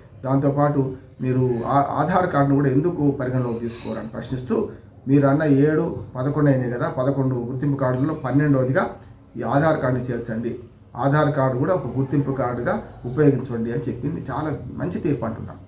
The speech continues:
నేను చెప్పాను కదా, వాళ్ళు ఇచ్చిన ఏడు కార్డులలో నాకు ఒక్క కార్డు లేదు,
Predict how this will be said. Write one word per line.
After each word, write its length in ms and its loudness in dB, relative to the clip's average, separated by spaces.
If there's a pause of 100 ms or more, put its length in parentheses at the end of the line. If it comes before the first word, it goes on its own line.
(160)
నేను 140 -6
చెప్పాను 300 -2
కదా, 160 -2 (320)
వాళ్ళు 200 8
ఇచ్చిన 320 0 (160)
ఏడు 220 4
కార్డులలో 380 2
నాకు 300 0
ఒక్క 140 -4
కార్డు 260 0
లేదు, 260 2